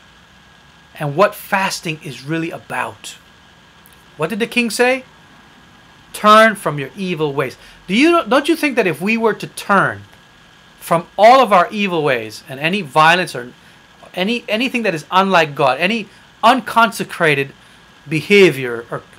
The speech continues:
or, or thoughts, do, don't you believe that your prayers would be so powerful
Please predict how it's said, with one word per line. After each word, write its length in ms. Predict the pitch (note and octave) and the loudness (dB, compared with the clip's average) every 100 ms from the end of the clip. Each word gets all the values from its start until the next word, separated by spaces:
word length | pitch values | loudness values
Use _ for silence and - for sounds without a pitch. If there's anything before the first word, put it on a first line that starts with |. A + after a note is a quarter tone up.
| _ - | _ -12
or, 160 | D#3+ - _ _ - - - - - | -12 -12 _ _ -20 -20 -20 -20 -10
or 80 | C#3+ | -8
thoughts, 580 | - G3+ B2 - - - - - _ _ _ _ - - - - - | 4 4 4 0 -14 -14 -20 -20 _ _ _ _ -20 -20 -20 -20 -12
do, 160 | D3 G3 | -2 -2
don't 280 | G3 C4 C#4+ | 0 -2 -2
you 60 | |
believe 260 | C#4 A#3+ A3+ | -4 -2 -2
that 120 | F#3 | -2
your 200 | F#3 E3+ - - | -4 -6 -8 -18
prayers 400 | - F3+ F#3+ D#3 | -2 0 0 -2
would 200 | D3 C3+ | -10 -10
be 120 | C3 | -14
so 280 | - F3 F3 | -6 -4 -4
powerful 640 | - C#3+ D3+ D#3+ F#3+ | -2 0 2 0 -8